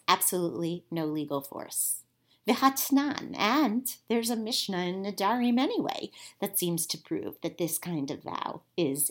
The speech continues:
inadmissible. Konam she'eni osa leficha. Konam is a word that begins a vow. If a woman vows not to work for her husband's benefit,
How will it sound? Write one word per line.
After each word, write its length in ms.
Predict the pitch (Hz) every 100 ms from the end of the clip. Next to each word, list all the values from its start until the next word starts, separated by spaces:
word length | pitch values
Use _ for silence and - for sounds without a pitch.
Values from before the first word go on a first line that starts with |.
| -
inadmissible. 840 | 147 123 - - - - - - _ _ _ _ _ _ _ _ _ _ - - - - - -
Konam 640 | 226 202 190 214 262 185
she'eni 640 | - - 190 185 190 220
osa 400 | - 175 - 165
leficha. 580 | 160 156 - - - - - _ _ _ _
Konam 560 | - 262 214 160 160 160
is 140 | 151
a 80 | 139
word 340 | 147 143 131
that 140 | 117 -
begins 400 | 170 - 160 -
a 60 |
vow. 300 | - - 135
If 180 | 202 -
a 40 | 185
woman 540 | 190 226 226 202 180 _ - _ -
vows 600 | 143 180 160 - - - -
not 380 | 190 180 208 -
to 180 | -
work 300 | 165 - -
for 140 | - 165
her 160 | -
husband's 560 | - 156 - - 143 151
benefit, 580 | - - - 180 196